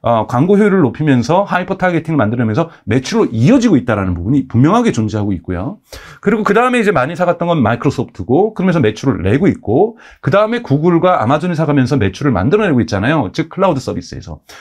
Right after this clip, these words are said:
엄청나게 신규 고객들이 들어오기 시작하고 있고, 이러한 부분들이 만들어지고 있고, 여러분, 지금, 어, 이 재무 쪽에서라든지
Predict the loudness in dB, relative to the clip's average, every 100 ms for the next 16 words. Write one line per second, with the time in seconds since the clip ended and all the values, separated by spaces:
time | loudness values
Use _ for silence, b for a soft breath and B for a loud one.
0 | B -2 0 2 2 2 0 0 2 4
1 | 2 0 -2 -2 -4 -2 2 2 2 -2
2 | -6 -4 -2 -2 -2 2 2 2 B B
3 | -2 2 4 2 0 0 0 0 0 -2
4 | -2 -2 -2 0 0 0 0 0 -2 -8
5 | b b -4 -2 0 2 2 0 -4 b
6 | b 0 2 2 2 0 -2 -2 -4 -2
7 | 2 2 2 2 2 2 0 -2 -2 -6
8 | -4 -2 -2 -2